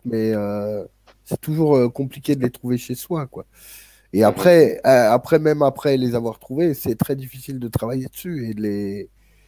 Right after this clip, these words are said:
Speaker 1: et de les combattre. C'est pour ça qu'on, moi, je dis souvent, hein, les, les premiers démons à combattre, c'est les nôtres, hein. Il y a pas, il y a pas de démon extérieur, il y a pas de, il y a pas de, euh, enfin, je dis pas qu'il y a pas, il y a pas de forces qui agissent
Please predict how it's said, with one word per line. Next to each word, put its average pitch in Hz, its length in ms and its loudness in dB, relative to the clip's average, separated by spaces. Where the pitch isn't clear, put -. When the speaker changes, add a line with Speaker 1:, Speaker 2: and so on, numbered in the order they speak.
Speaker 1:
et - 40 -14
de - 180 -14
les 110 80 -8
combattre. 160 440 -2
C'est 110 140 -8
pour - 160 -20
ça 139 140 2
qu'on, 107 440 -2
moi, 117 220 -2
je 113 80 -8
dis 110 100 -14
souvent, 175 300 -2
hein, 143 120 4
les, 110 180 4
les 107 100 -2
premiers 117 360 -2
démons 117 340 -2
à 120 60 -4
combattre, 139 440 -4
c'est 113 120 -6
les 123 140 -2
nôtres, 190 320 0
hein. 131 200 -4
Il 113 80 -8
y 104 40 -6
a 98 60 -10
pas, 104 560 -4
il - 40 -4
y - 20 -8
a - 40 -12
pas 123 140 0
de 113 80 -8
démon 113 240 2
extérieur, 127 720 4
il 113 40 -2
y 110 40 -2
a 107 40 -4
pas 113 200 0
de, 107 600 -6
il 101 120 -16
y 98 40 -18
a - 40 -16
pas 117 200 -4
de, 98 480 -8
euh, - 460 -18
enfin, - 200 -8
je - 100 -10
dis 123 120 -4
pas 147 160 4
qu'il 143 120 0
y - 40 6
a 120 40 4
pas, 120 540 6
il 82 100 -6
y 104 80 0
a 113 40 -4
pas 131 160 0
de 123 120 -4
forces - 420 -4
qui 117 240 -6
agissent 123 540 -4